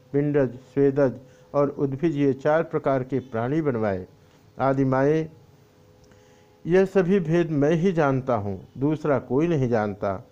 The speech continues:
मेरे अहंकार जन्य अपराध क्षमा करने की कृपा करो। जो आठ प्रकार के योग मार्ग में तत्पर होकर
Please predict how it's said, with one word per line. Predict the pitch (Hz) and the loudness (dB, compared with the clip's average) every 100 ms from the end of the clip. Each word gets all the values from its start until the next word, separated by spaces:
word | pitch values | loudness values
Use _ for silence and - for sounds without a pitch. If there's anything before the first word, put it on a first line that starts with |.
| _ - | _ -8
मेरे | 120 139 139 | 0 2 2
अहंकार | 135 135 135 131 143 143 143 | 0 -4 -4 -2 2 2 2
जन्य | 135 135 135 - | 0 0 -2 -4
अपराध | 127 120 127 127 127 - _ _ | -6 0 0 0 -4 -16 _ _
क्षमा | - 135 160 | -8 -2 -2
करने | 170 143 123 117 | -2 -2 -4 -4
की | 113 107 | -6 -8
कृपा | 110 101 139 | -6 -4 -4
करो। | 139 98 87 - - - - - | -2 -6 -6 -10 -20 -20 -20 -8
जो | 135 156 | 0 0
आठ | - 151 160 160 | 2 0 0 -2
प्रकार | 151 151 143 135 | -2 0 0 0
के | 143 | -2
योग | 120 127 156 | 0 2 0
मार्ग | 151 143 135 135 | 0 0 0 -2
में | 131 120 | -2 -2
तत्पर | 123 123 - 143 | -2 -4 -2 -2
होकर | 143 139 139 110 | 0 0 -2 -2